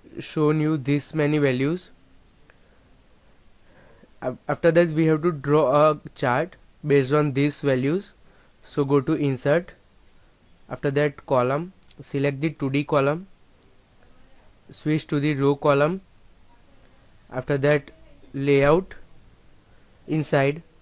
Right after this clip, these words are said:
error bars, more bars, series one. First of all, select the minus one, select custom, specify values,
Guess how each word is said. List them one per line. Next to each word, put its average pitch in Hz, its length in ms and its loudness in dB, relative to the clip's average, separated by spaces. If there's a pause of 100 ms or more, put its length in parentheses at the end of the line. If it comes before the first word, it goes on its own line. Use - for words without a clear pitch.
(260)
error 143 260 0
bars, 156 400 2 (600)
more 139 340 2
bars, 156 440 2 (720)
series 139 520 0
one. 147 320 2 (1900)
First - 280 0
of 165 160 2
all, 175 140 6
select 147 380 0
the 160 100 -2
minus 143 400 0
one, 165 300 -2 (340)
select 151 380 -2
custom, 156 400 -2
specify 147 580 -2
values, 143 480 -2